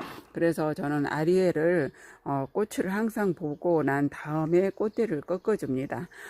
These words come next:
아, 꽃대를 이렇게 가지고 있으면 깍지벌레나 병해충이 오기 쉽기는 하지만,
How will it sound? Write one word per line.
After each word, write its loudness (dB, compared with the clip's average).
아, -2
꽃대를 2
이렇게 0
가지고 0
있으면 -2
깍지벌레나 0
병해충이 2
오기 -2
쉽기는 0
하지만, 0